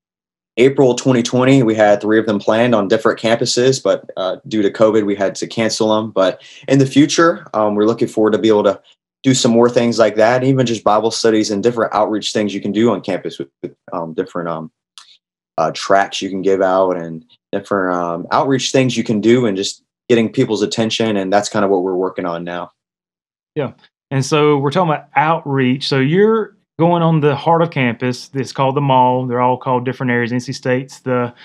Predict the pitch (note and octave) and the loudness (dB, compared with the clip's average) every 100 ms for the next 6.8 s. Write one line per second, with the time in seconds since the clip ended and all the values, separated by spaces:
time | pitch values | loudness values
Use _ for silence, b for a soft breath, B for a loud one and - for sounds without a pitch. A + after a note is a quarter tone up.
0 | B B C3 B2 C3 C#3+ C#3 B2+ B2 B2+ | B B -6 -2 0 0 0 2 2 2
1 | C3 B2+ - C#3 B2+ B2 A#2 A2+ A2+ A2 | 0 -6 -16 -10 -4 -2 -2 -4 -6 -8
2 | A2 - - C#3+ D3 C3+ C3+ B2+ B2 C3 | -10 -8 -2 0 0 -4 -4 -2 -4 -4
3 | C3+ A#2+ B2+ A#2 A#2+ A#2 A#2+ A#2+ A#2+ B2 | -4 -2 -2 -2 0 0 0 -2 -2 -2
4 | B2 C3+ B2+ A#2+ A#2+ B2 B2+ A2+ - B2 | -4 -2 0 2 2 0 -4 -8 -6 -4
5 | A#2+ B2 A#2 A#2 A#2+ - B2+ A#2+ A#2+ A2+ | -4 -4 -4 -4 -6 -6 -2 -2 -2 -6
6 | A#2+ A2+ B2 B2 - B2+ A#2 A#2+ | -8 -8 -8 -10 -8 -4 -4 -6